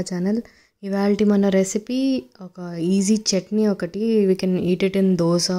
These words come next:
or we can eat it in idli or we can, we can eat it in రవ్వ దోస, anything. ఆ, so ఈజీ చట్నీ మనం రెసిపీ చూద్దాము. ముందుగా ఒక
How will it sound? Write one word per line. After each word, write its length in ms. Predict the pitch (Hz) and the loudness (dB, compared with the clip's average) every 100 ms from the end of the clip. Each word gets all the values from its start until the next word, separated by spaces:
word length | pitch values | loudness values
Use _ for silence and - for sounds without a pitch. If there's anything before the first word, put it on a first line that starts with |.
| 185 | 0
or 140 | 180 175 | 2 2
we 60 | 175 | 2
can 180 | 175 175 | 0 0
eat 180 | 175 180 | 0 -2
it 80 | 180 | -2
in 80 | 180 170 | -2 0
idli 200 | 175 180 | 0 2
or 80 | 180 | 2
we 100 | 175 | 0
can, 160 | 175 170 | -2 -2
we 120 | 175 | -2
can 160 | 170 180 | 0 0
eat 100 | 175 175 | 0 0
it 60 | 190 | -2
in 60 | 175 | 0
రవ్వ 240 | 165 160 165 | -2 -4 -4
దోస, 180 | 180 190 185 | -4 -2 2
anything. 360 | 190 202 190 170 220 - - - - - _ _ - | 2 2 0 -6 -6 -10 -20 -20 -20 -20 _ _ -12
ఆ, 100 | 180 175 175 - _ - | -6 -2 -4 -6 _ -4
so 80 | 233 233 208 | 0 2 2
ఈజీ 200 | 202 220 | 4 4
చట్నీ 280 | 208 190 214 | 2 0 0
మనం 260 | 247 220 196 | 2 2 4
రెసిపీ 340 | 180 175 180 202 190 | 2 0 -2 -2 -2
చూద్దాము. 440 | 170 165 165 208 302 _ _ _ _ _ _ _ _ _ _ _ | -4 -4 -2 -4 -4 _ _ _ _ _ _ _ _ _ _ _
ముందుగా 400 | 202 202 214 208 185 240 - _ _ _ _ _ _ _ _ _ _ _ _ _ _ _ _ _ _ _ _ _ _ _ | -4 -2 0 0 -2 -8 -14 _ _ _ _ _ _ _ _ _ _ _ _ _ _ _ _ _ _ _ _ _ _ _
ఒక 160 | 208 | _